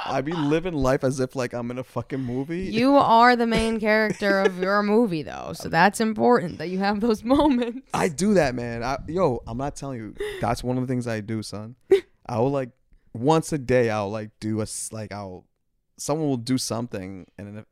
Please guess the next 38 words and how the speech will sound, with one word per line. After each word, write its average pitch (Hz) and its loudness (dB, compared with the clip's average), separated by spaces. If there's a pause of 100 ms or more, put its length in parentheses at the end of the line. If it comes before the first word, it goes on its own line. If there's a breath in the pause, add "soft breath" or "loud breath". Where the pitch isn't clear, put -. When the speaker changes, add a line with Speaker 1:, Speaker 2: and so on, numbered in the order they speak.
(120)
Speaker 1:
if 104 -16
I 110 -10
can, 113 -16
like, 95 -18 (1400)
react 113 -4
to 156 0
it 160 -2
in, 117 0
like, 107 -2
a, 104 -6
from 110 -2
a 110 0
movie 117 -2
scene, 175 -6
like, - -12
I'm, 110 -2
I'm 113 -2
on 113 -10
it. 76 -20
Like, 104 -4
that's 113 -12
what 123 -6
I 113 0
do, 101 -12 (200)
you 110 -10
know? 110 -6
Speaker 2:
Yeah. 240 -2 (120)
Speaker 1:
Um, - -12 (200)
that's 110 -20
just - -14
weird, 107 -20
man. - -20 (160)
It's - -20
just, 220 -6
Speaker 2:
Yeah. 202 -6 (120)
Speaker 1:
I - -16
don't 107 -14
know. 101 -16